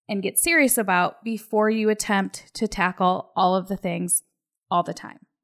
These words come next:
okay? And I have to warn you that no matter what you do in your business, things will never feel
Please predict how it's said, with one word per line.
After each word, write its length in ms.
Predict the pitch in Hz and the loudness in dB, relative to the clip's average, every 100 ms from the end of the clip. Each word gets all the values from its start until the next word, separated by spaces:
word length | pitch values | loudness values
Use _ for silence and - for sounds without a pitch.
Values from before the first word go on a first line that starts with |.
| 202 | -18
okay? 380 | 175 180 190 208 | -4 0 2 2
And 140 | 202 | 0
I 40 | 196 | 0
have 260 | 214 214 | 0 -2
to 100 | - | -2
warn 300 | 226 285 339 | 0 2 4
you 240 | 247 196 196 | 4 2 0
that 400 | 202 185 180 - _ _ _ _ | 2 2 2 -4 _ _ _ _
no 100 | 233 | -2
matter 320 | 220 226 214 190 | 0 2 2 2
what 300 | 175 180 - | 0 -4 0
you 160 | 240 | -2
do 200 | 233 233 | 0 0
in 120 | 240 | 2
your 120 | 240 247 | 2 2
business, 640 | 190 180 180 208 - - _ _ _ - | 2 0 -2 -4 -8 -12 _ _ _ -2
things 320 | 254 277 294 | 2 2 2
will 140 | 320 | 0
never 400 | 277 233 214 220 | 2 2 2 0
feel 640 | 214 - 202 196 190 190 | -2 -4 0 2 2 -2